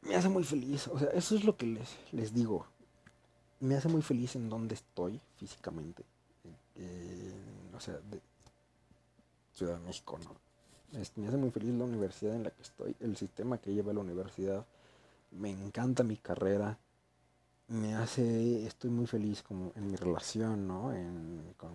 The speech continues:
mi pareja. Este, en general creo que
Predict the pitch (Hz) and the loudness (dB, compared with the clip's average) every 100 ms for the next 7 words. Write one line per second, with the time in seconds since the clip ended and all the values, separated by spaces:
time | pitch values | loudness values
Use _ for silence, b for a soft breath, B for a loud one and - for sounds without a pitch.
0 | 87 87 - 92 98 - 104 - b b | -10 -10 -8 -6 -4 -4 -6 -8 b b
1 | b b - 98 - - 95 80 65 64 | b b -14 -12 -14 -4 0 0 0 -6
2 | 73 80 - _ _ _ _ _ _ _ | -12 -14 -18 _ _ _ _ _ _ _
3 | _ _ _ _ _ _ _ _ _ _ | _ _ _ _ _ _ _ _ _ _
4 | 131 135 135 147 175 160 156 - 151 127 | 2 4 6 8 6 6 4 4 4 4